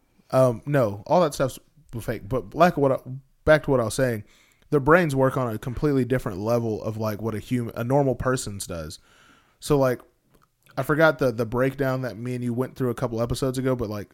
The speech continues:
sociopaths, they don't, they don't feel empathy. They, and it, it's in a lot of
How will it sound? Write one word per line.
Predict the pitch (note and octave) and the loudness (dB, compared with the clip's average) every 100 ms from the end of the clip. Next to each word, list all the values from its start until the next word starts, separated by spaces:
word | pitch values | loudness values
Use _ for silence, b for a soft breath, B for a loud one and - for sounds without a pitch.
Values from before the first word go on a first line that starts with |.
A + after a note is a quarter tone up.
| - - | -16 -4
sociopaths, | F#3 F3+ B2 G#2 F#2+ E2 - | 0 0 -2 -4 -6 -8 -6
they | B2 | -2
don't, | C#3+ C#3 _ _ _ _ _ _ - | -2 -4 _ _ _ _ _ _ -2
they | C#3+ | 0
don't | C#3 | 0
feel | - C#3 G2+ | 0 0 0
empathy. | A#2+ G2+ - A#1+ - _ _ _ _ | -4 -4 -8 -16 -18 _ _ _ _
They, | B2+ B2 A#2+ A2 b b b b b _ _ _ _ _ - - | -2 0 0 -4 b b b b b _ _ _ _ _ -14 -6
and | C3+ C3 - | -4 -6 -14
it, | F#2+ - _ _ _ - | -18 -20 _ _ _ -8
it's | C#3 C3+ | -6 -2
in | C#3+ | -2
a | C3 | 2
lot | C#3 D3 | 4 6
of | C3+ | 4